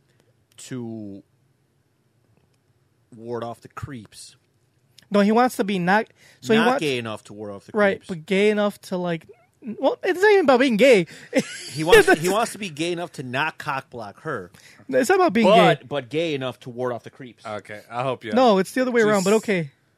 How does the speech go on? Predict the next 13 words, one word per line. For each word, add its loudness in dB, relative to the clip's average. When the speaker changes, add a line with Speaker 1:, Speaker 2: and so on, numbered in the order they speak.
Speaker 3:
send -14
him -16
a -12
link -12
to -18
one -14
of, -12
uh, -10
one -16
of -18
the -20
places -16
that -14